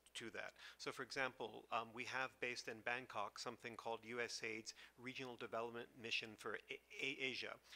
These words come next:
which runs a number of programs which are designed to be transnational in scope, broadly covering the Southeast Asia region. In Africa, our missions in Senegal and Nairobi, while running programs that are specific to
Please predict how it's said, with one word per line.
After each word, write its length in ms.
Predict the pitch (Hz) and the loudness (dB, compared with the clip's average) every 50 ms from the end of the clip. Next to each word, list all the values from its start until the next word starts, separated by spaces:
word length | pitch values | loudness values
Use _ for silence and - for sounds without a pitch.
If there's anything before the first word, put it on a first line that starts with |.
| - - - - | -12 -12 -10 -8
which 200 | 131 120 - - | -6 -4 -4 0
runs 300 | 123 120 120 127 123 101 | 2 2 2 2 2 -2
a 60 | 117 | -2
number 320 | 113 120 139 165 156 151 147 | 0 0 0 2 2 0 0
of 100 | 131 - | 0 2
programs 640 | - 131 123 120 123 123 120 117 120 117 - - | 2 2 4 4 4 4 2 2 2 -2 -6 -6
which 180 | 135 - - - | -4 -2 -2 0
are 80 | 117 | -2
designed 520 | 113 - 120 - 123 113 110 120 123 117 - | -2 -2 -2 0 2 2 2 2 0 -4 -6
to 100 | - 113 - | -10 -8 -8
be 380 | 120 110 104 107 101 107 - - - - - | -6 -6 -6 -6 -6 -8 -10 -12 -12 -8 -2
transnational 840 | - - 123 120 117 104 - 123 113 110 113 - - 113 104 110 127 | 2 4 4 4 4 2 2 4 6 6 6 4 0 -2 -4 -4 -6
in 160 | 117 104 104 | -6 -4 0
scope, 480 | - - - - 143 127 117 - - - - - - - - | 0 0 2 4 6 6 6 4 0 -6 -8 -8 -8 -6 2
broadly 320 | - 117 120 - 120 120 | 4 4 4 4 2 -2
covering 360 | 113 - 113 113 110 107 107 107 | -4 -2 -2 0 0 -2 -2 -2
the 60 | 101 - | -4 -2
Southeast 560 | - - 104 98 - - 117 101 - - - | 0 0 0 0 -2 -4 -8 -8 -6 -4 -4
Asia 260 | 104 98 98 - 113 101 98 | -4 -4 -6 -8 -8 -8 -10
region. 300 | 110 104 101 - - - - - - - - - - - | -8 -6 -4 -4 -6 -6 -8 -10 -10 -10 -10 -10 -8 -6
In 120 | - 123 | -2 2
Africa, 420 | 123 123 135 - - 135 - - 131 120 120 123 | 4 4 4 4 2 0 2 2 2 2 2 2
our 100 | - 113 | 2 0
missions 520 | 110 110 113 - - 127 120 117 110 - 110 - 127 | -2 0 0 0 0 -2 -2 -4 -6 -6 -4 -4 -4
in 220 | 113 110 107 104 - | -2 -2 -4 -4 -2
Senegal 720 | - - - 127 120 123 117 - 123 120 120 120 117 120 123 - | 0 0 2 2 2 2 2 2 2 2 4 2 2 0 -2 -4
and 120 | 117 110 107 | -4 -4 -2
Nairobi, 680 | 104 104 110 107 110 123 139 123 - 104 98 107 110 - - - - - - | -2 0 0 2 2 2 2 0 -2 -4 -4 -6 -8 -10 -12 -12 -14 -14 -8
while 380 | 131 120 117 117 113 113 117 113 - | -2 2 4 4 4 2 0 -2 2
running 300 | 123 120 123 135 135 135 - | 4 4 4 4 2 -2 0
programs 540 | - 135 127 123 120 123 123 120 113 - | 2 2 2 2 2 0 -2 -2 -2 -4
that 120 | - 123 107 | -2 0 2
are 120 | 107 110 | 2 4
specific 540 | - - - 127 - - 131 - - 113 - - - - - | 2 2 2 0 0 -2 -2 -4 -6 -8 -8 -6 -4 -4 -4
to 80 | 127 | -2